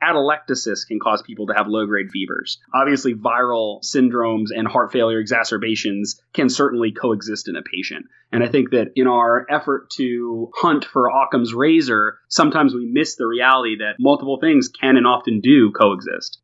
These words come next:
So that's certainly kind of my initial approach if everything's not really fitting my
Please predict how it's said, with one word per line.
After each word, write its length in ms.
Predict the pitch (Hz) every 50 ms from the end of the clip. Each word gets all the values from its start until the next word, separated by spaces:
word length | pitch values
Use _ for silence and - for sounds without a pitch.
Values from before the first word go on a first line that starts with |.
| _ _ -
So 100 | - 170
that's 200 | 202 254 254 254
certainly 640 | - 240 220 185 165 165 160 156 151 143 139 131 135
kind 140 | - - 147
of 60 | 135
my 160 | 131 131 127
initial 840 | 123 120 113 110 107 120 131 127 - - 151 147 151 151 156 156 - -
approach 420 | 147 135 - - 147 143 135 -
if 80 | 135 131
everything's 420 | 131 127 143 139 139 139 131 127
not 200 | 131 131 127 123
really 240 | 127 127 127 120 117 - - _
fitting 420 | - 139 131 131 131 131 131 127 120
my 320 | 120 117 113 113 110 107